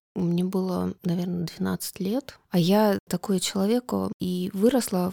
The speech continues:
в, в профессии в социального журналиста. Социальный журналист — — человек, который слушает и, э, наблюдает. Я ещё в благотворительности работала, сейчас как волонтёр, а это человек, который там помогает.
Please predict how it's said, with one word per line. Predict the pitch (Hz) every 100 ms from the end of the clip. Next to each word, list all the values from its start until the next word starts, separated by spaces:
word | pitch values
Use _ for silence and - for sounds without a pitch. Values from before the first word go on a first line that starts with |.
| -
в, | 180 180 185 185 190
в | 196 -
профессии | 190 185 - 190 -
в | 185
социального | - 190 196 190
журналиста. | 180 196 214 254
Социальный | - - 185 190
журналист — — | 196 196 240 -
человек, | - 196 -
который | - 185 170 175 175
слушает | - 202 262 - 220 214 - _ -
и, | 180 180 180 175
э, | 180
наблюдает. | 180 180 180 180 175 226 262 247 240 - -
Я | 180
ещё | -
в | 196
благотворительности | 175 185 190 190 180 208 180 - - 185 - _ _
работала, | 175 180 185 - 175 - _ _ -
сейчас | - 180 -
как | - 185
волонтёр, | 185 190 247 269 -
а |
это | 202 214
человек, | - 208 -
который | - 95
там | - 165
помогает. | 170 185 180 180 180 180 -